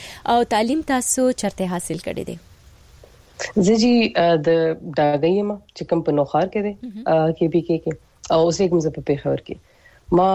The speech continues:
Speaker 2: اه، اے لیولز پورې ما هم په پېښور کې سبق ویلی دی او بیا ما چې خپله ډیګري کوله د انجینرینګ، هغې لپاره ما ته موقع میلاو شو چې زه کاناډا ته لاړ شم. نو هلته کې ما بیا میکاټرونیکس انجینرینګ وکړو، اه، چې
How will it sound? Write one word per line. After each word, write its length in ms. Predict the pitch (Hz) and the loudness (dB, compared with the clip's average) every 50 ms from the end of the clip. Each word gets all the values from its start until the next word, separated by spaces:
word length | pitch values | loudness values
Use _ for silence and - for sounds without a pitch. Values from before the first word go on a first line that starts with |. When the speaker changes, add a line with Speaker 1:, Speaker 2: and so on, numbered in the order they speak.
| 190 190 190 | 2 2 0
Speaker 2:
اه، 440 | - - 175 175 175 175 170 170 165 160 165 - - | 0 0 0 2 2 2 2 2 0 -2 -6 -6 -2
اے 140 | - 208 214 | 0 0 2
لیولز 340 | 214 202 190 196 190 - - | 2 2 0 -2 -2 -4 -2
پورې 220 | - 196 190 190 | 0 0 2 4
ما 160 | 190 185 175 | 4 4 4
هم 80 | 175 175 | 2 0
په 100 | 170 165 | -2 -4
پېښور 380 | 147 - 165 165 - 160 175 | -2 -2 0 2 2 2 2
کې 160 | 214 220 - 240 | 0 -2 -8 -10
سبق 360 | - - 226 220 220 - - | -10 -8 -6 -6 -6 -2 -2
ویلی 220 | 208 190 180 175 | 0 0 2 0
دی 120 | 165 165 160 - - _ - | 0 -2 -8 -14 -6 _ 0
او 260 | 151 151 147 151 151 | 2 4 4 4 2
بیا 200 | - - 170 170 | 2 2 2 2
ما 160 | 170 170 175 | 4 2 2
چې 140 | 170 - 175 | 0 -2 -6
خپله 260 | - - 185 180 170 | -4 -2 0 0 2
ډیګري 300 | 160 160 151 160 180 202 | 2 0 0 2 0 0
کوله 280 | - - 190 185 180 170 | 2 2 2 4 4 4
د 80 | 156 | 4
انجینرینګ، 520 | 151 147 151 143 165 165 170 175 180 175 165 - - - - - - - | 4 4 2 0 0 2 2 2 0 -2 -4 -6 -14 -20 -20 -10 -2 0
هغې 80 | 165 170 | 2 2
لپاره 340 | 175 165 - 160 160 156 156 | 2 2 2 2 2 2 2
ما 140 | 156 165 | 2 0
ته 140 | 160 - 160 | 0 0 0
موقع 240 | 156 156 151 - 175 | 0 0 0 2 2
میلاو 260 | 175 170 165 160 160 | 2 4 4 2 2
شو 160 | 160 - 156 | 0 -2 -4
چې 140 | 143 - 147 | -2 0 0
زه 100 | 139 147 | 0 0
کاناډا 400 | - - 143 139 135 135 - - | 2 2 2 2 2 2 0 -2
ته 120 | 127 - - | -2 -2 -2
لاړ 140 | - - - - | -4 -4 -6 -6
شم. 100 | - - - - _ _ - - - _ _ _ 165 | -6 -8 -8 -10 _ _ -20 -20 -20 _ _ _ 2
نو 360 | 156 151 151 147 147 151 147 - | 4 4 4 4 2 2 0 0
هلته 260 | 170 175 175 165 170 | 0 0 0 0 -4
کې 120 | 156 - 160 | -4 -2 0
ما 160 | 160 156 151 | 0 2 2
بیا 220 | 147 151 160 156 | 2 2 2 2
میکاټرونیکس 640 | 151 160 190 202 - 214 - 208 196 190 185 185 - | 2 2 0 0 -2 -2 0 2 2 2 2 2 2
انجینرینګ 440 | 180 175 160 165 170 160 160 156 156 | 0 2 2 2 2 2 2 2 2
وکړو، 280 | 151 151 151 151 147 143 - _ _ _ _ _ - | 0 -2 -4 -6 -8 -8 -8 _ _ _ _ _ -2
اه، 300 | 151 151 151 151 147 147 | 0 2 4 4 4 2
چې 140 | 147 - | 0 -2